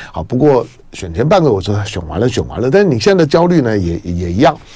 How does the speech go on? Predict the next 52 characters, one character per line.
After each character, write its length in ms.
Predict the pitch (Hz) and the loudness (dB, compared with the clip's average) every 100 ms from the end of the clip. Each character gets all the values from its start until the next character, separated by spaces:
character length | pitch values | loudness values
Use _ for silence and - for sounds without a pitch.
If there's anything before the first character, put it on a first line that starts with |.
| - - - - | -18 -16 -16 -14
好， 180 | - 147 | -2 0
但 140 | - 208 | 2 2
是 300 | 175 185 151 | 4 4 4
刚 160 | 196 | 4
刚 80 | 214 | 2
讲 160 | 196 85 | 2 0
的 100 | 113 | 2
是 140 | 131 | 2
说 160 | 131 147 | 4 4
呢， 120 | 131 | 4
政 220 | 123 156 | 2 2
党 180 | 110 82 - | 2 -2 -2
对， 180 | - 185 | 2 4
对 200 | 107 - | 4 4
比。 220 | 233 - - - - - _ - - | 4 0 -14 -18 -20 -20 _ -14 0
但 120 | 208 | 4
是 80 | 190 | 4
我 80 | |
们 100 | 113 | 4
看 160 | 156 185 | 2 2
到 100 | 160 | 4
就 120 | 151 | 4
是 60 | 156 | 4
说 140 | 156 | 2
呢， 220 | 143 120 120 | 2 0 2
蓝 300 | 120 131 202 | 4 4 6
绿 160 | 254 | 6
对 320 | 208 - 302 175 | 4 4 4 4
决， 240 | - - | 0 -6
就 120 | - | 0
是 260 | 196 202 180 - - - - - | 2 4 2 0 -18 -20 -20 -8
如 260 | 120 139 254 | 2 6 6
果， 440 | 196 110 87 69 - | 6 4 4 0 0
如 200 | 151 233 | 4 4
果 220 | 190 113 | 6 4
没 300 | 104 127 214 | 4 4 6
有， 280 | 233 95 82 | 6 4 0
没 180 | 117 202 | 2 4
有 120 | 247 127 | 4 4
柯 220 | - 190 | 4 4
文 240 | 117 101 | 4 0
哲， 220 | 107 85 - | -2 -4 0
蓝 220 | 135 170 | 2 4
绿 160 | 233 208 | 4 4
对 320 | - 311 190 | 4 4 4
决 200 | - 92 | 2 0
的 80 | 123 | 2
话 200 | 165 - | 2 2
会 220 | 170 127 | 2 2
怎 160 | 107 | 0
么 100 | 82 | -2
样？ 220 | 98 139 | 2 2